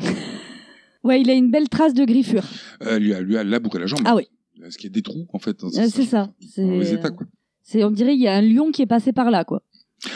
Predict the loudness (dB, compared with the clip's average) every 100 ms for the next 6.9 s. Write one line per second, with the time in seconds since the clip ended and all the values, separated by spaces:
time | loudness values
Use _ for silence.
0 | -10 0 0 0 -2 0 2 4 2 -2
1 | -2 -2 0 0 0 -2 -6 -2 -2 0
2 | -2 -2 -2 -2 -2 -4 -8 -8 _ _
3 | -8 -2 0 0 0 0 -2 -2 0 0
4 | 0 -2 -2 -4 -6 -4 -4 -4 -4 -2
5 | -2 -2 -2 -2 -2 -2 -4 -2 -2 0
6 | 0 -2 -6 -6 -4 -4 -2 -2 -4